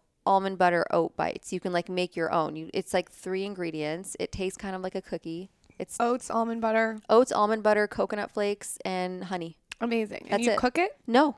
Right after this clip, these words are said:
Speaker 2: You
Speaker 1: no
Speaker 2: just
Speaker 1: bake.
Speaker 2: roll it?
Speaker 1: You literally just roll it up, put it in the fridge. Like, there's so many variations you can do. And it, I mean, it's still sweet. Like, you add some kind of, like, sweetener like honey, but it's so much better than, like, a granola bar.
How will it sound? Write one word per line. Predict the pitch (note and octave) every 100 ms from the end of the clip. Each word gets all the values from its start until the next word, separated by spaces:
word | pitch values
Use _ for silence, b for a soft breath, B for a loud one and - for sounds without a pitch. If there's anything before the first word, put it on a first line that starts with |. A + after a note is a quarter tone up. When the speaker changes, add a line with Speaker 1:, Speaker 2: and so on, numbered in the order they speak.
| _
Speaker 2:
You | A3
Speaker 1:
no | B3
Speaker 2:
just | B3+
Speaker 1:
bake. | A3 B3
Speaker 2:
roll | B3+ G#3+
it? |
Speaker 1:
You | A#3
literally | A#3 A3+ A#3+
just | A#3+ A3+
roll | G#3+
it | G#3+
up, | A3+
put | -
it | G3+
in | G#3
the | G#3
fridge. | - F#3+ F#3+
Like, | F#3+
there's | G3 F#3
so | G3+ G3
many | G3+
variations | G3 F#3+ F#3 F3+ - F#3 F#3
you |
can | F3+ F3+
do. | F3 F#3 A#3+ b b b b -
And | G3+ F#3+ F3+ F3+ - _ - -
it, | G#3 -
I |
mean, | G3+ G3
it's | -
still | - A3
sweet. | - - G3 F#3
Like, | F3+ -
you | E3+
add | F3 F3 E3+
some | - E3+
kind | E3+ E3
of, | D#3+
like, | D#3+
sweetener | - - F3 E3+
like | D#3+ D#3+
honey, | - E3+ D#3 F3
but | F3+ F3 - -
it's | G3 -
so | - - G3+ A3+
much | G#3 -
better | F#3 F3 E3+
than, | E3+
like, | E3 E3+
a |
granola | - E3+ E3+ E3
bar. | - F3